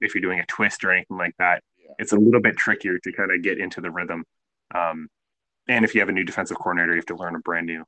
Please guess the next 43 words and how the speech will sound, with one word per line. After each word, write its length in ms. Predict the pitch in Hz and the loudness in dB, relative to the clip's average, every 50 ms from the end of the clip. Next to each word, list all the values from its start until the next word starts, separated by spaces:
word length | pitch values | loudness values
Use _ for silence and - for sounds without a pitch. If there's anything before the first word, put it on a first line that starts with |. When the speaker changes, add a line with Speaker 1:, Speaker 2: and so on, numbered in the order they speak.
| _ _ - | _ _ -14
Speaker 1:
a 60 | 87 | -10
brand 240 | 85 - 90 85 85 | -6 -4 -4 -4 -4
new 80 | 82 82 | -6 -8
scheme. 260 | - - - 85 82 | -10 -10 -10 -6 -2
But 120 | 85 90 90 | 0 2 2
I 40 | |
do 120 | 90 95 92 | 2 2 2
think 180 | - 101 92 - | 0 0 -2 -2
the 60 | 92 | -2
defenses 480 | 85 87 82 - 90 85 - 90 90 87 - - | -2 -2 -2 -2 -2 -2 -2 -4 -6 -4 0 2
aren't 200 | 98 95 - - | 2 2 2 0
gonna 180 | - 92 92 | -2 -2 -2
be 260 | 87 92 90 87 85 - | 0 0 0 0 0 0
as 240 | 92 90 87 85 - - | 0 0 0 -2 -6 -8
much 260 | 101 95 90 87 - | -4 -2 -2 -2 -2
of 80 | 87 87 | -6 -6
a 60 | 85 | -6
pushover 540 | - - - - - 87 85 - 85 85 85 | -4 -4 -4 -2 -2 -2 -2 -2 -2 -2 -2
as 100 | 85 80 | -4 -4
they 80 | 87 85 | -4 -6
were 160 | 82 - 82 | -6 -6 -4
last 280 | 82 - - - - | -2 -2 -2 -2 -4
year 140 | - - - _ _ _ _ _ _ _ _ _ _ - | -12 -12 -12 _ _ _ _ _ _ _ _ _ _ -4
in 80 | - 101 | 0 0
the 60 | 95 | 0
first 340 | - - 95 90 - - 90 | 2 2 2 2 2 0 -2
month 180 | 85 82 - | -4 -2 -2
of 60 | 82 82 | -2 -4
the 60 | 82 | -4
season. 140 | - - - _ _ _ _ _ _ _ _ _ _ _ _ _ _ _ _ - - _ _ _ _ _ _ - | -4 -6 -10 _ _ _ _ _ _ _ _ _ _ _ _ _ _ _ _ -20 -20 _ _ _ _ _ _ -12
Speaker 2:
Yeah, 120 | 104 98 - _ | -12 -12 -12 _
that 120 | - 87 90 | -20 -18 -18
makes 140 | 87 - - | -18 -20 -20
sense. 240 | 85 82 _ _ _ _ _ _ _ _ _ _ _ _ _ _ _ _ - | -20 -20 _ _ _ _ _ _ _ _ _ _ _ _ _ _ _ _ -12
Speaker 1:
So 480 | - - - - 156 139 135 135 131 - - _ _ _ _ - - _ _ - | -8 -6 -2 2 4 6 8 6 6 4 2 _ _ _ _ -20 -20 _ _ -2
to 100 | - - | -2 -2
conclude, 720 | - - 151 135 - - - 180 196 214 233 240 240 - - - - | 2 2 2 2 2 2 4 8 8 10 8 8 6 2 -4 -8 -4
the 160 | - 131 123 117 | 2 4 6 6
very 280 | 113 139 147 156 160 | 8 8 8 10 10
last 260 | 156 151 147 131 - | 10 10 8 6 4
question, 420 | - - 123 120 - - 95 85 82 _ _ _ _ _ _ _ | 4 4 4 4 4 -2 -8 -8 -10 _ _ _ _ _ _ _
what 300 | - - 110 139 - - | 0 2 2 2 2 4
books 300 | 113 131 135 131 - - | 2 2 2 2 0 -4